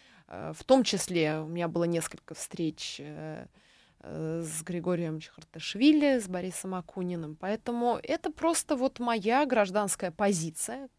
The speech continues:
И эти люди изначально мне близки по духу, по ощущению сегодняшнего момента, и я готова за свои убеждения страдать, их отстаивать, но я не готова идти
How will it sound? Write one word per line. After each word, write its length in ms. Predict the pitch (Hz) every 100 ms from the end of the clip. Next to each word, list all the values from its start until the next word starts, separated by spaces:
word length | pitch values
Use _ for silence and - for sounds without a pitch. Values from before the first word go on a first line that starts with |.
| _ _
И 420 | - 185 185 185 180 - - - _
эти 300 | 247 240 -
люди 400 | 208 220 185 190
изначально 600 | 185 196 180 - 180 170 165
мне 300 | 170 170 165
близки 560 | 165 175 - - 165
по 200 | 160 165
духу, 420 | 160 180 220 - 302
по 400 | - 180 175 160 _ _ _
ощущению 1000 | - 175 - 202 - 247 214 190 175 175 - - -
сегодняшнего 640 | 214 185 160 170 - 175
момента, 540 | 180 190 233 339 370 320
и 40 |
я 320 | 220 190 247
готова 640 | 277 233 - 226 277 262 220
за 140 | 190
свои 440 | 170 190 196 202 185
убеждения 880 | 175 165 170 160 226 294 285 233 - - _ -
страдать, 640 | - 175 170 190 294 -
их 160 | -
отстаивать, 840 | 180 - - 196 208 277 247 - - - _ -
но 580 | 196 202 208 214 208 - - 143 165
я 260 | 170 180 220
не 180 | 226 226
готова 640 | 202 202 - 254 247 262
идти 400 | - 196 - 220